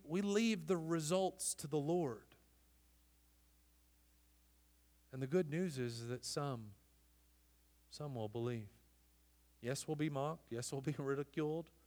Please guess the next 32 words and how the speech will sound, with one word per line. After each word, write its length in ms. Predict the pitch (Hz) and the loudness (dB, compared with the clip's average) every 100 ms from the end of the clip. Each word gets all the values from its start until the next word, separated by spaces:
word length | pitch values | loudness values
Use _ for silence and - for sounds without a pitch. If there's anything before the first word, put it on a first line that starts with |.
| _ _ _ _ _ - | _ _ _ _ _ -12
You're 80 | 127 | -2
gonna 140 | 131 | -2
be 160 | 135 131 | 2 0
a 60 | |
babbler. 560 | 101 113 127 139 147 151 | 2 0 2 4 2 2
You're 140 | 135 | 0
gonna 120 | 127 | -2
be 140 | 123 113 | -2 -4
a 40 | |
fool 440 | - - 143 156 139 | -6 -2 2 2 2
who 120 | 131 | 0
actually 400 | 120 127 - 143 | -4 -6 -6 -6
believes 400 | 117 110 113 117 | -2 0 0 -2
that 100 | 127 | -8
people 260 | - 117 117 | -8 -6 -6
are 60 | |
raised 300 | 104 104 104 | -4 -4 -6
from 180 | - 110 | -8 -10
the 80 | 110 | -4
dead. 300 | 107 101 95 - - _ _ _ _ _ _ _ _ _ _ _ _ _ _ _ _ _ - | -2 -2 -4 -10 -20 _ _ _ _ _ _ _ _ _ _ _ _ _ _ _ _ _ -12
But 100 | 117 | -4
what 160 | 131 127 | -2 2
we 360 | 139 139 123 - _ - | 0 0 -4 -10 _ -10
know 300 | 120 117 113 | -2 0 0
is 120 | 110 | -2
that 100 | 117 | -6
we 120 | 113 113 | -4 -2
have 160 | 113 | -4
truth 280 | - 131 110 | -4 -6 -6
on 100 | 98 | -8
our 120 | 90 | -8
side. 160 | 90 82 | -10 -10